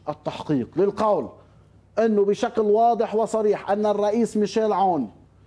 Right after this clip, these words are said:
بتاريخ كذا كذا أبلغ كذا، بلغ مستشاره كذا. أما إنه نضلنا نحن بخبرية إنه التحقيق سري سري سري، ليش سري؟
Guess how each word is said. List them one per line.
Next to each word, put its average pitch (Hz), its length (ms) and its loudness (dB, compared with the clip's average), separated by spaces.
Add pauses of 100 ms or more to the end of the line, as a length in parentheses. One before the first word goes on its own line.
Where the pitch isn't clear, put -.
(160)
بتاريخ 220 580 2
كذا 226 340 0
كذا 190 400 0
أبلغ 233 320 2
كذا، 165 440 -2
بلغ 185 580 -2
مستشاره 220 600 0
كذا. 180 340 0 (300)
أما 269 340 0
إنه 262 220 0
نضلنا 233 400 2
نحن 185 300 -2
بخبرية 202 680 -2
إنه 254 160 2
التحقيق 254 420 -4
سري 254 360 2
سري 254 300 2
سري، 180 360 -4
ليش 240 160 0
سري؟ 190 380 -4